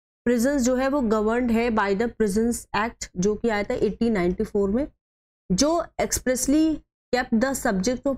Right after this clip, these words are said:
prison in the control of provincial government। अब statement कौन सी सही है? दोनों सही है, ठीक है। statement one भी, statement, uh, two जो है are correct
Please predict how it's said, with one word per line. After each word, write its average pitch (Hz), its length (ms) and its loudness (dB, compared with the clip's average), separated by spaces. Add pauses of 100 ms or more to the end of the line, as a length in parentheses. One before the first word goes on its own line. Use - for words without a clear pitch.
(100)
prison 233 320 0
in 214 200 0
the 220 180 0
control 208 380 0
of 285 60 -4 (220)
provincial 190 640 0
government। 185 500 0 (880)
अब 247 140 2
statement 294 560 0
कौन 254 220 0
सी 247 160 0
सही 226 220 0
है? 220 80 2
दोनों 226 380 2
सही 254 300 0
है, 254 200 -4 (1000)
ठीक 220 180 0
है। 214 140 2
statement 233 540 0
one 240 180 2
भी, 262 260 2 (360)
statement, 247 600 0 (140)
uh, 185 160 0
two 262 300 0
जो 233 160 2
है 247 320 -2 (400)
are 240 200 2
correct 196 380 -2